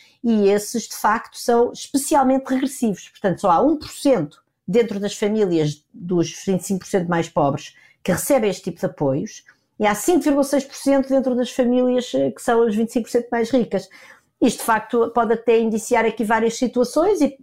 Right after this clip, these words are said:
pode, inclusivamente, indiciar uma relutância das famílias mais pobres em, em aceitarem os apoios que foram dados,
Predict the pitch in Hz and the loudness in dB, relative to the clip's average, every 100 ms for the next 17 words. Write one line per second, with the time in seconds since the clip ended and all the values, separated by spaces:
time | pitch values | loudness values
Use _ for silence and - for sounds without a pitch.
0 | - 226 208 220 226 208 226 254 247 208 | 0 0 2 0 0 0 2 2 2 0
1 | 208 196 202 - 220 214 254 285 - _ | -2 -4 -6 0 2 4 2 -2 -8 _
2 | _ 233 240 226 294 277 - 311 285 277 | _ 2 4 4 2 0 2 2 2 -2
3 | 220 214 233 233 233 233 220 220 269 254 | -6 -4 -4 0 -2 -2 -6 -2 0 0
4 | 190 190 214 196 180 - 190 202 196 196 | 0 0 0 0 -2 -8 -4 -2 0 0
5 | 202 254 214 - 285 233 202 196 - 254 | 0 0 0 2 2 2 2 0 -2 2
6 | 262 208 - - - - 202 190 208 202 | 4 2 -2 -14 -18 -6 -2 0 2 2
7 | 165 - | 0 -8